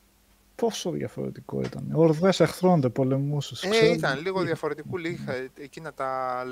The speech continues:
Speaker 2: levels τα περίεργα με το μεγάλο κάστρο και τη χοντρή πριγκίπισσα με τον Δράκο.
Speaker 1: Θυμάμαι.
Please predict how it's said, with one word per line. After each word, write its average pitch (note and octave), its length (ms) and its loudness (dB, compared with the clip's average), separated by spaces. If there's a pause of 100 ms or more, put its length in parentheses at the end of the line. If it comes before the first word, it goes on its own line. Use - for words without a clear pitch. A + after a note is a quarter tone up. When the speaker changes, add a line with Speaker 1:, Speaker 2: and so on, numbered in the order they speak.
(120)
Speaker 2:
levels C3+ 340 -4
τα A#2 100 -8
περίεργα A#2 420 -4
με G2+ 80 -14
το G#2 80 -10
μεγάλο G#2+ 360 -2
κάστρο A2 420 -2
και G#2+ 80 -18
τη - 80 -20
χοντρή - 340 -14
πριγκίπισσα F#2+ 680 -16
με G#2 60 -16
τον G2 180 -12
Δράκο. F#2+ 520 -8 (1200)
Speaker 1:
Θυμάμαι. - 340 -12